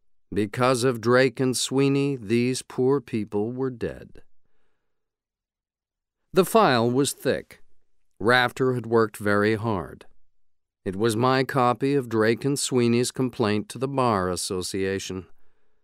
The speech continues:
In one sentence, I had stolen their file, so now I should lose my license. But it was a shock. Drake and Sweeney wanted blood, my blood. It was frightening.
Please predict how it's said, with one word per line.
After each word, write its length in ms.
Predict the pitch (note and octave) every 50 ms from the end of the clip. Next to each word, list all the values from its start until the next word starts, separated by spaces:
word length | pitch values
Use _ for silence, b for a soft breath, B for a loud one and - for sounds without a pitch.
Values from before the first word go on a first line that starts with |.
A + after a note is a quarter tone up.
| _ _ _ -
In 240 | A2+ G#2+ A#2+ A#2+ A#2
one 240 | B2 D3 F#3 G3+ F#3
sentence, 720 | - - D3+ D3 C#3 A2 C#3+ D3+ D3 - - - - - _ - - - - - _ _ - -
I 420 | G#2+ B2 C#3 D3 D#3+ E3 F3 D#3+ C#3
had 160 | B2+ A2+ -
stolen 500 | - - - C#3+ C3+ D3 D3 C#3 B2+ A#2
their 180 | G#2+ G2 F#2+
file, 580 | F#2+ - - B2 B2+ B2+ C3 C#3 D3 D#3 E3 D3+ -
so 200 | - - - F#2+
now 420 | F2 G2 G2+ G2+ G#2 A#2 C3 B2 A2
I 160 | F#2+ F#2 G#2+
should 240 | G#2+ - B2+ C3+ C#3+
lose 340 | A2 F#2 E2 F2 F#2 - -
my 140 | A2+ B2 C3+
license. 680 | B2+ G2+ D#2+ D2+ D2+ - - B1+ B1+ - - - - - - - - - - _ - - _ _ _ _ _ _ _ _ _ _ _ _ _ -
But 140 | - F2 F#2+
it 140 | G#2+ G2+ G2+
was 260 | A#2 C#3+ D3+ C3 G#2+
a 100 | F#2 D#2+
shock. 640 | - - - E3 E3 D#3 F#2 C2 - - - - - - - - - _ _ - _ _ _ _ _ _ _ -
Drake 340 | G2+ A2 C3 D3+ D#3 C#3 -
and 160 | B2 G2 F2+
Sweeney 460 | - - - C#3+ E3 F3+ C3 G2 F#2
wanted 480 | G2+ G2+ G#2+ A2+ A2+ A2+ G#2+ G2+ F2 F2+
blood, 480 | G#2 A#2+ D3+ F3+ E3 G2+ D#2 - - - - - - -
my 320 | - G#2+ B2+ D3 F3 E3+
blood. 380 | B2 F#2 F2+ D#2 B1+ B1+ D#2 - - - - - - _ _ _ - -
It 120 | D3+ D3+
was 180 | E3+ F3+ F3 -
frightening. 560 | - - F#3+ G#3+ A#3+ A#3 - - - -